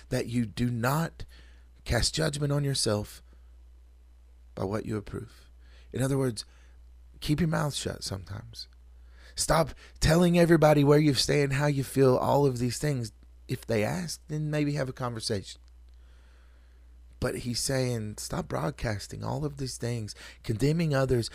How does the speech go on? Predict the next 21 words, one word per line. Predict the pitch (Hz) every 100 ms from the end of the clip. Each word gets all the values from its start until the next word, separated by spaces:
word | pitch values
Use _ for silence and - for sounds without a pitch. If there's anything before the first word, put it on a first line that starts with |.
| - 120
and | 113 117
really | 151 160
bringing | 135 135 139 135
people | 131 127 117
down, | 117 131
because | 127 - 113 147
what | 160
if | -
you | 175
find | 185 170
out | 180 104
you're | 107
wrong? | 104 113 117 127 - - - - - - - - -
You | 135
know, | 147
our | 147
words | 131 143 170 165 131
get | 139 147
us | 139
into | 139 123
trouble | - - 160 147 131 110